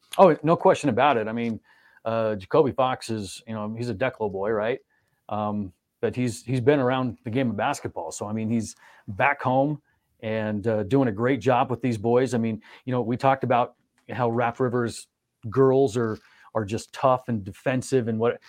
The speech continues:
this is the same Declo team as well. I mean, you could say the same thing. These guys are,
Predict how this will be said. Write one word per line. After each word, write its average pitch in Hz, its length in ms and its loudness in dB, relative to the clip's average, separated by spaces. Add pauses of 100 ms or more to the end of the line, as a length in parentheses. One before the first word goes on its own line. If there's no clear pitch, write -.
(120)
this 139 180 0
is 214 260 2 (120)
the 123 80 -4
same 147 280 0
Declo 123 520 0 (560)
team 123 280 -2
as 92 120 -8
well. 98 300 2
I 90 60 -4
mean, 104 200 -6
you 104 60 -6
could 95 80 -14
say 131 140 0
the 92 80 -6
same 110 220 -6
thing. 107 300 -4
These 101 160 -8
guys 117 260 0
are, 95 140 -8